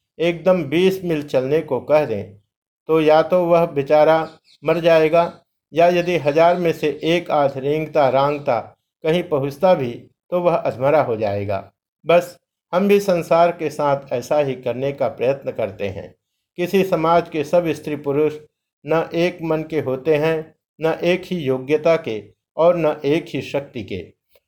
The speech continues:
अतएव उनमें से प्रत्येक का आदर्श भी भिन्न भिन्न होना चाहिए और इन आदर्शों में से एक का भी उपहास करने का हमें कोई अधिकार नहीं। अपने आदर्श को प्राप्त करने के लिए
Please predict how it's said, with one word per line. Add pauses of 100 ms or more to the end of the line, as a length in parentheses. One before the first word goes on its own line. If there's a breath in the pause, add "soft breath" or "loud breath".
(120)
अतएव
उनमें
से
प्रत्येक
का
आदर्श
भी
भिन्न
भिन्न
होना
चाहिए (340)
और
इन
आदर्शों
में
से (300)
एक
का
भी
उपहास
करने
का
हमें
कोई
अधिकार
नहीं। (560 soft breath)
अपने
आदर्श
को
प्राप्त
करने
के
लिए